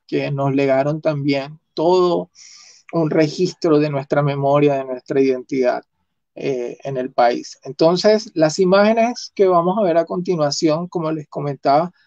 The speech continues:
pertenecen a una Barranquilla entre los años veintinueve y treinta y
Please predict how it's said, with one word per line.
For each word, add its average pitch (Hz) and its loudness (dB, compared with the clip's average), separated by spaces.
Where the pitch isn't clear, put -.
pertenecen 147 -2
a 151 2
una 151 2
Barranquilla 165 0
entre 147 -4
los 139 -2
años 156 -6
veintinueve 151 0
y 180 -4
treinta 143 -4
y 127 -8